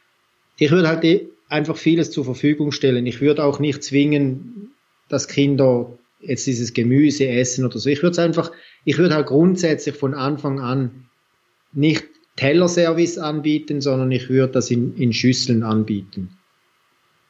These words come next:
Das heißt, dass man da einfach draus nimmt, was man mag.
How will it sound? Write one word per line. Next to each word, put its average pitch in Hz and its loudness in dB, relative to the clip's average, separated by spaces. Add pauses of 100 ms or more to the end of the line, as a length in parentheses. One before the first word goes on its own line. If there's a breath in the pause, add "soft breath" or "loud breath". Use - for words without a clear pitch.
(340)
Das 104 -8
heißt, 123 2
dass 120 0
man 120 2
da 117 2
einfach 120 -2
draus 110 0
nimmt, 107 -2 (460)
was 104 -4
man 113 2
mag. 95 -4